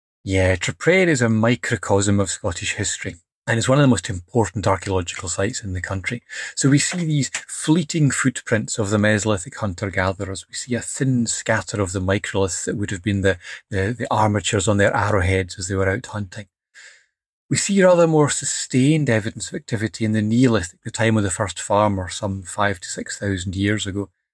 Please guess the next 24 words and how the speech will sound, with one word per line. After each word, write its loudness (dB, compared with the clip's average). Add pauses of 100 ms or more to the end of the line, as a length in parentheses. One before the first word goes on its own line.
(220)
but 2
not 4
really 2
evidence 0
of -6
settlement 0
on -4
the -2
hill. -2
There's -4
a 0
whole 4
series 0
of -10
stone -2
axe -2
heads, -6 (280)
but 2
nothing 2
in 4
the 4
way 4
of -2
pottery. -4